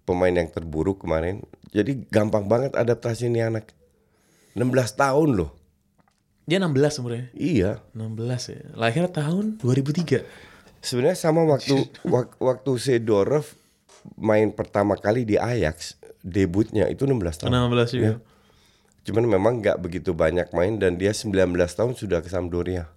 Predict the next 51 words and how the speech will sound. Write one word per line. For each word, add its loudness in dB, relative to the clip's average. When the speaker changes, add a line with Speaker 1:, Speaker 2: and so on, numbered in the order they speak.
Speaker 2:
Oh, -2
dia 2
tuh -4
sebelum 0
ke -4
Milan -2
Sampdoria 2
dulu -2
ya? -6
Speaker 1:
Dari 2
Sampdoria 0
ke -8
Madrid -4
kan? -8
Speaker 2:
Oh, 0
terakhir, -6
oh 0
iya, 2
sorry. -4
Dari -4
Madrid 0
baru 0
dia 0
ke -4
Milan. 2
Speaker 1:
Baru 0
dia -2
ke -8
Milan, -2
Speaker 2:
Iya, 2
iya, 0
Speaker 1:
ya. -4
Speaker 2:
iya, -2
iya. -12
Speaker 1:
Tapi -2
sembilan 2
belas 0
udah 2
di 0
Sampdoria 2
dan, 0
dan 2
dia 4
bilang 0
sembilan 2
belas -2
pada 0
saat 0
dia 2
ke -4
Sampdoria, 0